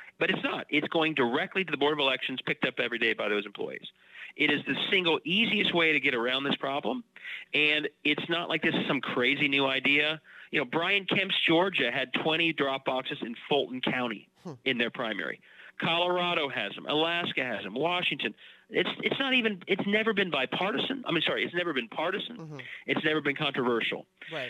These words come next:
Speaker 1: But now that Trump is trying to
Speaker 2: Mm-hmm.
Speaker 1: crush the vote by mail system,
Speaker 2: Yeah.
Speaker 1: all of a sudden they don't like it. Trump tweeted about drop boxes this morning. You know, it,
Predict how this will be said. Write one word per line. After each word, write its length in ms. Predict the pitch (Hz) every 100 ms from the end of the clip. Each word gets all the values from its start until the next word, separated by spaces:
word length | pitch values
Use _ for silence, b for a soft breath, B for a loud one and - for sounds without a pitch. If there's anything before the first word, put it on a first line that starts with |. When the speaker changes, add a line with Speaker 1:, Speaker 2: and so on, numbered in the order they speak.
| -
Speaker 1:
But 120 | 151
now 200 | 156 165
that 100 | 220
Trump 300 | - 190 165
is 100 | 165
trying 220 | - 165 143
to 60 |
Speaker 2:
Mm-hmm. 120 | - 170
Speaker 1:
crush 240 | 147 147
the 60 | 143
vote 240 | 127 135 -
by 140 | 143
mail 220 | 220 285 -
system, 340 | 123 127 170
Speaker 2:
Yeah. 120 | 185 127
Speaker 1:
all 160 | 123 139
of 60 | 147
a 100 | 143
sudden 240 | 139 123 123
they 100 | 117
don't 140 | 123
like 220 | 147 180
it. 100 | 131
Trump 240 | - 170 175 -
tweeted 200 | 147 147
about 240 | 135 135
drop 260 | - 143 135
boxes 320 | 147 143 147
this 180 | 143 139
morning. 320 | 160 147 92 - B B B
You 80 | 143
know, 60 | - B B B
it, 180 | 160 160